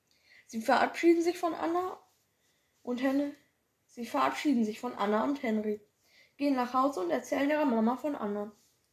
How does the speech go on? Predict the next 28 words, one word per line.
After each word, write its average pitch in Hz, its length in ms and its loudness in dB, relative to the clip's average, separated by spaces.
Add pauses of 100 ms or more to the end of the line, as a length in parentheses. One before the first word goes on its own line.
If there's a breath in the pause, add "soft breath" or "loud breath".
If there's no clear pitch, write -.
(560 soft breath)
Von 262 200 -2
da 311 260 6
an 320 100 4
sind 277 120 2
Felix 320 340 0
und 254 140 -2
Jan 285 280 4
jede 311 220 2
Woche 294 160 -2
bei 269 140 4
Anna 269 220 0
sch-, - 180 -6 (840 soft breath)
und 262 160 -2
spielen 302 380 0
mit 294 140 0
ihr 262 120 -2
Kartenspiele 311 720 0
und 359 180 -2
Brettspiele, 220 560 -4
trinken 277 300 -6
leckeren 254 400 -2
Kakao 247 380 -2
und 320 140 -8
erzählen 240 380 -4
ihr 269 60 -4
von 285 160 -6
der 294 100 -2
Schule. 214 420 -6